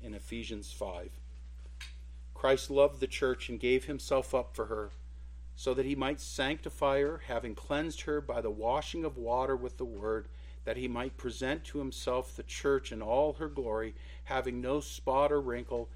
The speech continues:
or any such thing, but that she would be holy and blameless." He would write earlier in Ephesians one saying this, "In him we have redemption through his blood,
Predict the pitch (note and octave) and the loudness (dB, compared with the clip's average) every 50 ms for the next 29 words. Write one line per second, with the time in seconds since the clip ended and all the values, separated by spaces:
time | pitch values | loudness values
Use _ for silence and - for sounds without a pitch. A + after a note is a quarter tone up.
0 | - - - - - G#2+ A2 A2+ A2+ G#2 - - - A#2+ C3 C#3 C#3+ C#3 - - | -12 -12 -12 -8 0 4 6 8 8 6 4 0 0 2 4 4 4 4 2 0
1 | - C3+ A#2+ - - - - B2 A2 G#2+ G#2+ G2+ - - - - - - - - | -2 -4 -4 -4 -6 -10 -8 -8 -6 -6 -6 -8 -8 -10 -12 -12 -12 -12 -12 -4
2 | - A2+ - - B2 B2 A#2+ - - - - - D#3 D#3+ D#3+ D3 C#3+ C#3 B2+ B2 | -4 -4 2 4 4 4 4 2 -2 -4 -2 -2 -2 -2 0 2 0 0 0 0
3 | C3+ B2 A#2 - - - C3+ C3 C3 C3 C3+ C3 B2+ - A2+ A2+ A#2 G#2+ A2 G#2 | -6 -6 -6 -6 2 4 6 6 8 6 4 4 2 -2 -4 -6 -6 -6 -6 -4
4 | A2+ A#2+ B2+ A#2+ G#2 F#2 G2 G2 - - - - - - - - - - - - | -4 -4 -2 -4 -4 -6 -6 -8 -8 -10 -10 -10 -12 -12 -12 -12 -12 -12 -12 -8
5 | - C#3+ C3 B2+ A2+ A#2+ B2 C#3 D3 C#3+ C3+ D3 C#3 D3+ D#3 D3 C#3+ B2+ B2 A#2 | -6 -2 -2 0 2 4 4 4 4 2 2 4 4 6 6 6 4 4 2 0
6 | A2 A2+ A2+ - - D3+ C#3+ C3 - C#3+ C3 - - B2+ B2+ B2+ C3 B2 - - | -4 -6 -8 -6 -4 -2 -2 -2 -2 -2 -4 -2 -2 -2 -2 -2 -2 -2 -4 -4
7 | B2 A#2+ A#2 A2+ A#2 A2+ - - - C#3 B2 B2 A2+ A#2+ D3+ E3+ F#3 F#3+ D#3+ B2+ | -2 -2 -2 -2 -2 -2 -2 -4 -6 -6 -4 -4 -2 0 0 2 2 0 -2 -4
8 | B2+ C#3 C3 A#2 C3 C#3 C3+ - - C3+ B2+ A#2+ C3+ C3 C#3 C#3+ - - - A2+ | -4 -4 -4 -2 0 -2 -2 0 0 -2 0 2 2 2 2 0 -2 -4 -6 -6
9 | G#2+ - - - - D3 D3+ F3+ F#3 F3 - F3 E3+ D#3 - - D3+ D#3+ E3 E3 | -6 -8 -8 -8 -4 -2 0 0 0 0 0 -2 -2 -2 -4 -4 -4 -2 -2 -2
10 | D3 - - | -4 -6 -8